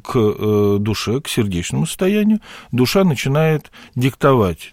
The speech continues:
м, телу, м, дух становится примером для души, да, дух начинает диктовать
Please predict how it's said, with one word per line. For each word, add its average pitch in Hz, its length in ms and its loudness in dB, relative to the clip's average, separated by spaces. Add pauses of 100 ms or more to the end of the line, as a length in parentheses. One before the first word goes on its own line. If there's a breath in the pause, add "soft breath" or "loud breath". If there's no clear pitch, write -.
м, 104 440 2
телу, 196 580 0
м, 120 360 2
дух 170 200 0
становится 135 560 0
примером 110 460 2
для 98 160 -2
души, 101 360 -6
да, 131 200 -4
дух 135 360 -4
начинает 107 360 -2
диктовать 92 540 -8